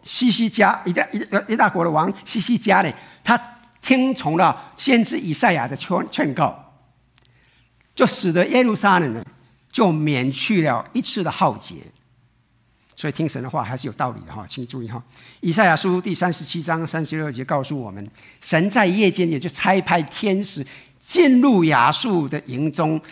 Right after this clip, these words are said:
杀了十八万五千的士兵。啊，那么在这之前呢，以色-，以色列民看到整个耶路撒冷啊，这被亚述帝国包围着，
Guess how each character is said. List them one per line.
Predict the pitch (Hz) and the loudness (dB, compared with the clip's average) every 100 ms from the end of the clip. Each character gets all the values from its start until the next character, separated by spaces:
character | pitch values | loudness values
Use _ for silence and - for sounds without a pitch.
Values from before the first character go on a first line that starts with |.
| - | -12
杀 | - - 214 214 | -2 2 4 6
了 | 175 135 110 - _ | 4 2 0 -10 _
十 | - - - 160 | -10 -8 -8 -10
八 | 160 196 196 190 | -2 2 4 4
万 | 190 196 170 120 - _ _ _ _ | 2 0 -2 -4 -12 _ _ _ _
五 | 127 120 | -10 -6
千 | - 151 | -6 -4
的 | 120 | -6
士 | - 131 | -8 -8
兵。 | - 107 101 - _ _ _ _ _ _ _ _ _ _ - | -8 -8 -8 -16 _ _ _ _ _ _ _ _ _ _ 0
啊， | 143 101 - - - - - | 0 0 -6 -20 -20 -20 -4
那 | 254 | 2
么 | 254 | 2
在 | 330 247 | 4 2
这 | 226 262 | 4 2
之 | - 269 | 0 -4
前 | 220 - 139 | -4 -2 0
呢， | 147 117 - _ _ _ _ _ _ _ _ _ _ _ _ _ | 0 -4 -8 _ _ _ _ _ _ _ _ _ _ _ _ _
以 | - 165 | -8 -4
色-， | 240 233 202 196 - | 2 2 2 -2 -8
以 | - | -6
色 | 175 | -4
列 | 220 208 | -2 -2
民 | 156 170 | -2 -4
看 | 214 247 | -2 -2
到 | 202 160 | 0 -2
整 | - - 147 | -4 -6 -4
个 | 147 | -2
耶 | 180 196 | -2 0
路 | 180 | -2
撒 | 180 170 | -2 -2
冷 | 147 117 | -2 -4
啊， | 123 - - | -8 -12 -16
这 | - | -8
被 | 226 208 | 0 0
亚 | 170 127 | 2 0
述 | 139 202 | 0 -4
帝 | 202 147 | -2 -2
国 | 147 | -2
包 | 139 165 151 | -2 0 0
围 | 156 110 101 | -2 -6 -10
着， | 104 | -16